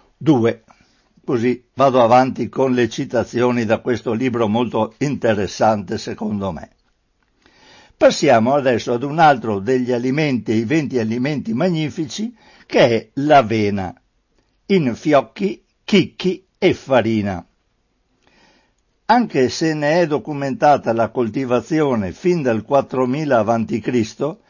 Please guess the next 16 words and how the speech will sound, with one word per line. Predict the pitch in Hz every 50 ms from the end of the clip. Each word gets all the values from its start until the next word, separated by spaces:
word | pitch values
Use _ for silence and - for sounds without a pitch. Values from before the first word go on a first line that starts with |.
| _ - - _ _ -
nelle | - 123 147 165 160 147 135 127 120
pianure | - 127 117 113 120 143 160 165 143 123 117 110
dell'Asia | 101 107 107 104 117 135 143 147 131 120 123 110 98
centrale | - - - 131 123 120 110 135 131 131 127 117 107 95 90 87 87 - -
e | - 110 104
dell'Europa | 104 117 110 104 104 104 104 107 113 135 151 143 117 - 117 101 92
centro-settentrionale, | - - 156 151 143 - 131 123 107 - - 117 98 - - 123 123 104 107 110 113 107 101 101 98 92 90 101 117 131 - _ _ _ _ _ _ _ _ _ _ _ - _ _
l'avena | - 220 254 247 214 175 151 127 117 107 110 110 113
ha | 110
sempre | - - 202 196 180 - 165 165
fatto | - - 127 110 110 - 135 131
fatica | - - 180 185 - - 127 113 110 110 - 127 107 107 - _
a | - 117 120
imporsi | 117 120 110 92 - 120 117 117 113 101 - - 123 110 98 -
come | - 156 156 147 135 139 131
alimento, | 127 117 120 120 113 123 123 117 110 98 - - 98 92 -